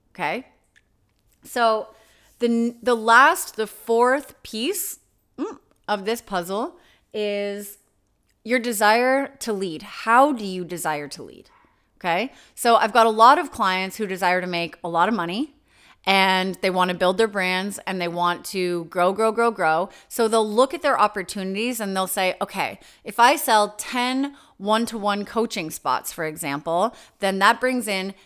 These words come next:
this much money and it's this much of my energetic capacity and I can handle this, this, and this." But when I look at my desire to lead, I realize I really don't like having one-to-one clients.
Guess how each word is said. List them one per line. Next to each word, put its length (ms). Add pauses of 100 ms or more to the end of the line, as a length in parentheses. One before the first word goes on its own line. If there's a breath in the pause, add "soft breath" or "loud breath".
(100)
this 380
much 300
money 460 (260 soft breath)
and 400
it's 340
this 320
much 300 (100)
of 140
my 180
energetic 460
capacity 680
and 120
I 80
can 160
handle 420
this, 320
this, 300
and 160
this." 340 (920)
But 120
when 140
I 60
look 220
at 80
my 140
desire 420
to 80
lead, 380
I 120
realize 560
I 60
really 280
don't 240
like 320
having 420
one-to-one 500
clients. 540